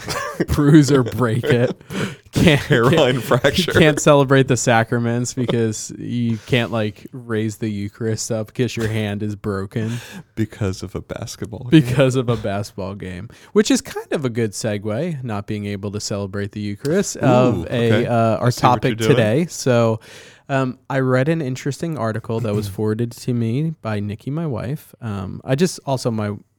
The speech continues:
Speaker 2: shout out to my wife because she always is like, "Why do you always say, like, Nikki, my wife, or, like, my wife? Just say Nikki." But I'm like, "What if somebody doesn't know?"
Speaker 1: New listeners.
Speaker 2: New listeners all
Speaker 1: What
Speaker 2: the
Speaker 1: if
Speaker 2: time.
Speaker 1: I don't know who you're talking about?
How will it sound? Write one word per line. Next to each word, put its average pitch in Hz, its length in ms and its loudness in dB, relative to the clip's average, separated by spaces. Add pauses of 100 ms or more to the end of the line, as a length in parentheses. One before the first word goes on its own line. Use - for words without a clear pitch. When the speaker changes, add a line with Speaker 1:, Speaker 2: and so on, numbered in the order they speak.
(100)
Speaker 2:
shout 117 260 0
out 104 140 -4
to - 100 -10
my 104 140 -4
wife 98 320 -6
because 110 300 -8
she 117 220 -6
always 113 360 -2
is 107 160 -8
like, 101 180 -10
"Why 120 200 -2
do 151 60 -2
you 147 100 0
always 123 180 -2
say, 113 140 -10
like, - 320 -16 (500)
Nikki, 120 260 -4
my 104 200 -2
wife, - 440 -10 (220)
or, 110 640 -4 (380)
like, 113 180 -6
my 110 160 -2
wife? 104 260 -2
Just - 200 -8
say 123 120 -2
Nikki." 110 420 -8 (500)
But 120 160 -4
I'm 117 120 0
like, 131 240 -2
"What 120 120 -2
if 123 80 -6
somebody 127 420 -2
doesn't 117 300 -4
know?" 151 260 -6 (100)
Speaker 1:
New 101 240 -2
listeners. 92 640 -6
Speaker 2:
New 139 140 4
listeners 131 500 -2
all - 80 -10
Speaker 1:
What 127 100 2
Speaker 2:
the 123 60 4
Speaker 1:
if 117 80 -6
Speaker 2:
time. 101 140 -2
Speaker 1:
I 101 40 0
don't 123 160 -2
know 82 140 -6
who 92 120 -10
you're 85 100 -8
talking 87 380 -14
about? 92 120 -10